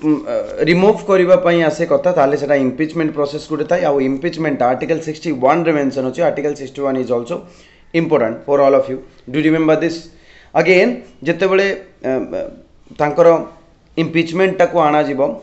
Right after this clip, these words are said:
ସେତେବେଳେ ୱାନ୍ ଫୋର୍ଥ ମେମ୍ବର ଅଫ୍ ଦ ହାଉସ୍ ତାଙ୍କର ରହିବା ଦରକାର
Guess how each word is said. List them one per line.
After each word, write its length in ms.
ସେତେବେଳେ 300
ୱାନ୍ 280
ଫୋର୍ଥ 360
ମେମ୍ବର 360
ଅଫ୍ 120
ଦ 40
ହାଉସ୍ 380
ତାଙ୍କର 280
ରହିବା 360
ଦରକାର 340